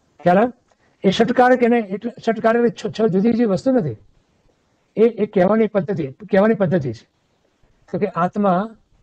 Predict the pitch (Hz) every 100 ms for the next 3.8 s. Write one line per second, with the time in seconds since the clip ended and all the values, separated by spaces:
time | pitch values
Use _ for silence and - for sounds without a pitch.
0 | _ _ 170 175 196 196 180 180 170 185
1 | 202 _ _ _ 165 165 190 190 180 -
2 | 196 165 190 _ _ _ 165 170 185 180
3 | 180 180 175 156 170 202 165 185